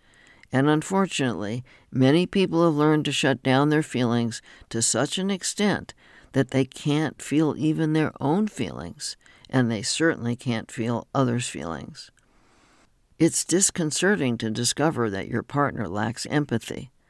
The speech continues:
This is the situation that Georgia found herself in. Quote, "I was recently involved with a narcissistic man who was completely unable to empathize or care or even think about my feelings and needs.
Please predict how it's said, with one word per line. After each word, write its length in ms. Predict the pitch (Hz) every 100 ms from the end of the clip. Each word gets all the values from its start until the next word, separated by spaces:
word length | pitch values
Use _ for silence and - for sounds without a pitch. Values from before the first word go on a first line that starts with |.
| _ - _ _
This 280 | 151 185 151
is 140 | 131
the 100 | 113
situation 840 | 117 120 113 117 95 98 113 123 147
that 180 | 156 -
Georgia 400 | 202 214 139 127
found 360 | - 110 113
herself 480 | 117 110 73 82 -
in. 200 | 69 - - _ _ _ _
Quote, 360 | - 135 - - _ _ _ _ - _ _ _
"I 120 | 139
was 200 | 143 135
recently 520 | 143 165 - 175 165 160
involved 480 | 143 123 127 127
with 120 | 120 117
a 60 |
narcissistic 840 | 117 123 135 143 135 135 131 147
man 400 | - 113 104 123 123 - -
who 140 | - 160
was 160 | 143
completely 640 | - 143 - 185 180 165 175
unable 580 | 160 147 143 139 127 135
to 160 | 139
empathize 800 | 107 131 135 131 117 127 131 127 - - -
or 180 | 131
care 520 | 117 - 139 139 143 135 -
or 160 | - 143
even 320 | 190 180 196
think 400 | 175 - 233 220
about 300 | 165 120 110
my 220 | 92 123 120
feelings 560 | 135 143 139 139 123
and 160 | 135 131
needs. 480 | 123 95 - -